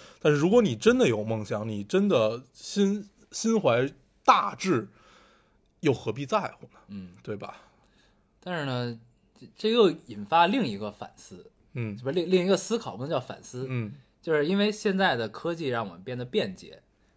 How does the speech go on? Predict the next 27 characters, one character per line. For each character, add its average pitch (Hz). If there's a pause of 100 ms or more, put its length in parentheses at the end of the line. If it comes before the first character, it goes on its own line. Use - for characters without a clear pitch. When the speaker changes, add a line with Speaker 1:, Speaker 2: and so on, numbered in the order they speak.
(120)
Speaker 2:
然 104
后 113
呢， 104
我 95
们 87
看 127
到 104
了 95
很 98
多 110 (220)
以 113
前 104
不 113
便 139
捷 104
的 104
时 110
候 104
看 139
不 151
到 214
的 98
现 98
象。 - (600)
那 175
你， 131
你， 113